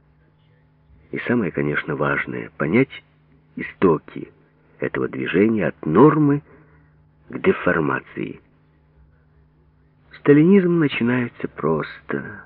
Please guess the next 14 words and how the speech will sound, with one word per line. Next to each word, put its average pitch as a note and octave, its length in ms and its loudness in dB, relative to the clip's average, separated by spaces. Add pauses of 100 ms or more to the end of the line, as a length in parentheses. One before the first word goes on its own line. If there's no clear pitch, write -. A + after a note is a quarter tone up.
(360)
«естественно», G2 1500 -2
в - 180 -12
кавычках, F2+ 760 -6
и C#3+ 80 -4
тихо, - 560 -10 (380)
отнюдь C3 480 2 (400)
не B2 120 6
с - 60 -12
каких-то A#2+ 460 0
там G#2 220 0
громких A2 600 4
и F2 60 -2
коварных F#2 580 0
измен, F2+ 600 0